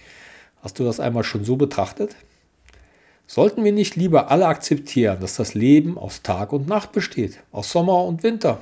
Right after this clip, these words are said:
aus Gewinn und Verlust, aus Erfolg und Niederlage? Erst wenn man wirklich versteht, dass es ohne Niederlagen, ohne Niederlagen keinen Erfolg gibt und ohne die Nacht keinen Tag gibt,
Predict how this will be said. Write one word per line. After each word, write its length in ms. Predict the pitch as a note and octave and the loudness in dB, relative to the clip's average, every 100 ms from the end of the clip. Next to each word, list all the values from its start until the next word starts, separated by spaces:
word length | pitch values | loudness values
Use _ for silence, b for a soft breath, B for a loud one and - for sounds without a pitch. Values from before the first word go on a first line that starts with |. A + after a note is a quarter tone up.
| - | -12
aus 220 | - B2 - | -10 -10 -2
Gewinn 300 | F3+ A#3+ G#3+ | 0 2 0
und 160 | G3 | -2
Verlust, 580 | - F#3 F#3 - - - - | -2 0 0 -2 -8 -20 -12
aus 180 | G2 | -8
Erfolg 400 | A2+ - G#3 A3 | -6 2 4 4
und 140 | A3 D#3+ | 2 0
Niederlage? 580 | D#3+ A2+ F#2+ F2 E2 F#2 _ b b b b b b - | 2 2 0 -8 -12 -20 _ b b b b b b 0
Erst 220 | D3+ - | 0 2
wenn 80 | F3+ | 2
man 240 | E3+ C3 | 2 4
wirklich 340 | G#3+ A#3+ A#3+ - | 2 2 0 -2
versteht, 720 | - - - G#2+ F#2 - - | -8 -10 -2 0 0 -6 -10
dass 140 | - | -6
es 200 | - - | -8 -2
ohne 280 | E3 F#3+ D#3 | 0 2 2
Niederlagen, 880 | D3 A#3 G3+ C#3 G#2+ F#2+ G2+ F#2 F#2+ _ | 4 4 6 4 2 0 -2 -12 -16 _
ohne 320 | - G2+ G#2+ G2+ | -8 -4 -4 -6
Niederlagen 960 | G#2+ B2+ F#3+ D#3 A2 G2+ G#2 G2+ F#2+ - | -6 -4 2 2 2 2 2 0 -6 -4
keinen 320 | - C3 C#3+ | -2 -2 -2
Erfolg 440 | G2+ - G3 - | -6 -4 0 0
gibt 340 | - G2 - - B B B B | 0 -4 -4 -18 B B B B
und 140 | A#2+ B2 | -6 2
ohne 260 | D3 C#3 | 4 4
die 160 | G#2+ G#2 | 0 -2
Nacht 380 | C3 F3+ - - | -2 -4 -4 2
keinen 280 | A#2+ G2+ | 2 2
Tag 300 | - F#3+ A3+ | -4 -4 -4
gibt, 260 | - G2 - | -4 -6 -6